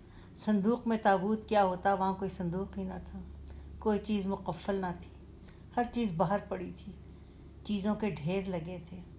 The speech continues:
जैसे अनाज मंडी में अनाज के ढेर लगे होते हैं।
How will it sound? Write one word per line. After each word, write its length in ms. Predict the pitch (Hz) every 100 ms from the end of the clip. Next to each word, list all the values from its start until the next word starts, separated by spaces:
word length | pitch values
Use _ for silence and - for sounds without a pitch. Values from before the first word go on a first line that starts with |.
| - - - - - -
जैसे 260 | 208 170 240
अनाज 380 | 202 202 208 196
मंडी 300 | 202 180 196
में 120 | 202
अनाज 380 | 208 180 185 185
के 140 | 214 180
ढेर 280 | 165 180
लगे 260 | 180 165 175
होते 280 | 170 165 170
हैं। 160 | 170